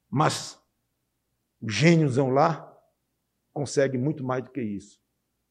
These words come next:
Por quê? Por que que um nasceu sem saber multiplicar nove vezes sete e o outro nasceu um gênio? Não, porque o gênio lá, ele nasceu,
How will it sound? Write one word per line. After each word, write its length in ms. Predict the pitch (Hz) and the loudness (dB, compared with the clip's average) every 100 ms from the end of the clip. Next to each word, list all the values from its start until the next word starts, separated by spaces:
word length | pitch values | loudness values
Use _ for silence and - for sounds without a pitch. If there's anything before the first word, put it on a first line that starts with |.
| _ | _
Por 180 | - 247 | -4 -4
quê? 320 | - 240 - - - _ _ _ _ _ _ _ - | 0 -2 -2 -14 -20 _ _ _ _ _ _ _ -6
Por 120 | 202 | 0
que 100 | 262 | 2
que 120 | - | 4
um 40 | 233 | 4
nasceu 340 | 208 - 180 | 4 4 2
sem 480 | 156 175 151 156 - - _ | 2 0 -2 -6 -12 -14 _
saber 320 | - 147 135 | -4 -2 0
multiplicar 500 | 147 156 143 139 135 | -2 -4 -6 -2 -2
nove 300 | 123 127 123 | 0 0 0
vezes 220 | 113 117 - | 0 -4 0
sete 320 | 143 143 - | -2 -2 -4
e 40 | |
o 60 | 131 | -4
outro 180 | 147 147 | -4 -4
nasceu 540 | 131 - 143 135 120 - _ _ - | -6 -4 -4 -2 -4 -12 _ _ -6
um 120 | 143 | -2
gênio? 680 | 123 104 139 123 117 104 90 _ _ _ _ _ _ _ _ _ _ _ | 0 2 0 0 -2 -6 -10 _ _ _ _ _ _ _ _ _ _ _
Não, 140 | - 214 | 0 0
porque 220 | - 202 | 2 4
o 120 | 226 | 4
gênio 440 | 139 117 180 160 127 | 2 4 4 4 4
lá, 440 | 143 202 175 - | 6 8 6 2
ele 160 | 147 170 | 0 0
nasceu, 840 | 160 139 - 190 202 143 101 - | 0 -2 2 4 6 4 0 -10